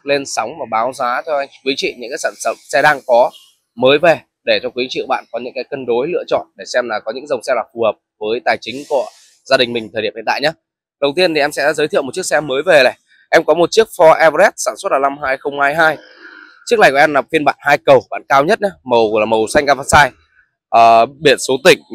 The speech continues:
một trụ và hiện tại đang lăn bánh được bốn vạn mốt cây số. Và hiện tại em đang bán cho chiếc, ờ, Everest hai cầu này, em đang bán là một tỷ không trăm tám mươi lăm triệu đồng và còn thương lượng thực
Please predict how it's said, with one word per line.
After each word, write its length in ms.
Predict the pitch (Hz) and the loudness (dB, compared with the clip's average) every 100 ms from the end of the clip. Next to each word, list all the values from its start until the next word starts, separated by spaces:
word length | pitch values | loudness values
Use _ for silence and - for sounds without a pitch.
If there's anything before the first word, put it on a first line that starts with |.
| 123 | -2
một 120 | 127 - | -2 0
trụ 240 | 160 110 113 | 0 0 2
và 220 | 123 117 | 4 4
hiện 160 | 127 - | 0 0
tại 240 | 135 113 117 | 0 0 0
đang 180 | 135 | -2
lăn 180 | 139 135 | -2 -4
bánh 160 | 120 135 | -4 -6
được 100 | 156 156 | -8 -6
bốn 180 | 127 | -4
vạn 120 | 170 139 | -2 -2
mốt 140 | 165 214 | -4 -4
cây 100 | 170 | -2
số. 260 | 131 147 - _ _ _ _ | 2 2 0 _ _ _ _
Và 140 | 147 151 | 4 6
hiện 160 | 170 - | 4 2
tại 120 | 180 | 2
em 100 | 170 | 2
đang 160 | 170 165 | 0 2
bán 220 | 143 170 | 2 2
cho 100 | 190 | -4
chiếc, 180 | - 233 - | 0 0 6
ờ, 260 | 165 156 | 8 8
Everest 380 | 147 160 151 202 | 6 2 2 2
hai 120 | 185 | 2
cầu 240 | 156 135 123 | 0 0 2
này, 100 | 120 | 2
em 140 | 131 | 0
đang 140 | 139 127 | -4 -6
bán 180 | 107 151 | -8 -6
là 60 | 135 | -10
một 180 | 127 117 - | -10 -14 -8
tỷ 80 | 127 - | -8 -8
không 100 | 139 139 | -12 -8
trăm 300 | 147 139 135 120 | -4 -4 -4 -6
tám 180 | 110 139 | -4 -4
mươi 80 | |
lăm 100 | 156 135 | -6 -4
triệu 100 | 117 | -2
đồng 140 | 120 - _ _ _ | -2 -4 _ _ _
và 80 | 117 | -4
còn 180 | 127 120 | -2 -2
thương 140 | 123 139 | -2 -6
lượng 120 | |
thực 60 | 107 | -6